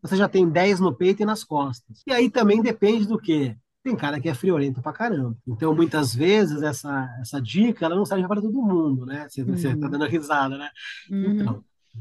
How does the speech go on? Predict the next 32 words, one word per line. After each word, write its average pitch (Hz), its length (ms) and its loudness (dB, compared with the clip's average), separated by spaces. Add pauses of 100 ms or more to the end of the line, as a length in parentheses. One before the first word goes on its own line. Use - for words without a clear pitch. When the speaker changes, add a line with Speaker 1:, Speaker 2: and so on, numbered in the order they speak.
(200)
Speaker 1:
eu, 202 160 6
por 196 140 -2
exemplo, 143 720 -2 (360)
é, 143 600 -10 (100)
a 143 140 -4
semana 202 300 0
passada, 185 600 2
eu, 139 180 -4
eu 151 100 -4
te-, 196 240 0
eu 180 80 -2
tinha 220 200 -2
um 214 60 -2
capuz - 760 0
que 120 60 -12
tava 190 200 4
no 165 120 4
barco 180 360 2
há - 40 -2
três 208 360 0
anos 165 280 0
guardado. 127 440 -8 (100)
E 180 160 4
eu 240 260 4 (160)
peguei 214 380 4
e 214 40 -4
falei, 214 280 -2
"Meu, 208 440 0
vou 190 100 -8
pôr 220 180 2
esse 196 180 -4
capuz. 151 720 -8